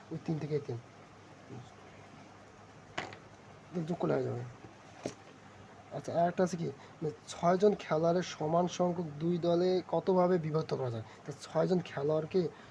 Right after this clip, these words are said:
সমান সংখ্যক দুই ভাগে, দুইটি দলে বিভক্ত করলে কতভাবে বিভক্ত হয়? ছয়জন খেলোয়াড়কে দুইটি দলে বিভক্ত কীভাবে করা যায়? তাহলে আমরা তাহলে এখানে, আহ, তোমার কী করতে হবে? আহ, ছয়জন দুইটি দলে বিভক্ত করতে হবে,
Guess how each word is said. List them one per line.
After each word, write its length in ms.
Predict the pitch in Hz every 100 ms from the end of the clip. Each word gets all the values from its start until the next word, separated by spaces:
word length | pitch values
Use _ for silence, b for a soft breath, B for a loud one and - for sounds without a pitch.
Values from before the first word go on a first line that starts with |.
| B
সমান 360 | - 165 180 185
সংখ্যক 280 | 190 185
দুই 220 | 160 165 175
ভাগে, 320 | 165 160 175
দুইটি 220 | 156 180
দলে 260 | 170 147 131 - B B -
বিভক্ত 180 | 165 170
করলে 100 | 175
কতভাবে 240 | 320 170
বিভক্ত 240 | 147 131 117
হয়? 140 | 113 - B B B -
ছয়জন 220 | - 175
খেলোয়াড়কে 240 | 175 185 170
দুইটি 140 | 175 185
দলে 120 | 180
বিভক্ত 320 | 165 175 160
কীভাবে 220 | 170 180 170
করা 140 | 170
যায়? 100 | 175 - B B B
তাহলে 240 | - 165 160 -
আমরা 400 | 165 170 165 156 - - - - - - - - B B B -
তাহলে 240 | 165 180 190
এখানে, 220 | 185 185 190
আহ, 120 | 175 165
তোমার 160 | 175
কী 100 | 175 190
করতে 200 | 185 202
হবে? 140 | 208
আহ, 240 | 196 185
ছয়জন 440 | 170 - 165 170 185 170 - - - 175 156
দুইটি 200 | 180 190 165 160 170
দলে 140 | 180
বিভক্ত 260 | 165 165 156
করতে 140 | 143
হবে, 100 | 139